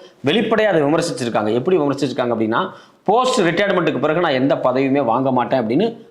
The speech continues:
கடுமையா விமர்சிச்சிருக்காங்க. So, அப்போ அல்டிமேட்டா என்ன தெரியுது அப்படின்னா, ராமர் கோயில் தீர்ப்புல அந்த ராமர் கோயிலுக்கு ஆதரவாக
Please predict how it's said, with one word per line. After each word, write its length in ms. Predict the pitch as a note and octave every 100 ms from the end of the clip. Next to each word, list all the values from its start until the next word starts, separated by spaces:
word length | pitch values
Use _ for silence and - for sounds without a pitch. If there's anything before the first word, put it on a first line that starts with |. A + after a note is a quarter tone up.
| _ C#3+
கடுமையா 380 | D3 D#3 D#3
விமர்சிச்சிருக்காங்க. 720 | B2 B2+ A#2+ - G#2 F#2+ F2 - - - -
So, 260 | - G3+ E3
அப்போ 480 | D3 D#3 G3+ - - - -
அல்டிமேட்டா 580 | G3+ G#3 A3+ A3+ B3 F#3+
என்ன 160 | F#3+
தெரியுது 300 | G3 E3+ D3
அப்படின்னா, 240 | A#2+ C#3+ E3+
ராமர் 360 | A2+ E3+ A3
கோயில் 300 | G3+ F#3+ D#3
தீர்ப்புல 580 | - E3 C#3+ C3 G#3 - - - - _ _
அந்த 260 | - D#3+ D#3+
ராமர் 300 | D3+ F#3+ G#3+
கோயிலுக்கு 340 | F#3+ F#3 D3
ஆதரவாக 840 | C3 D3 F3+ D3+ B2+ D3 A#3+ -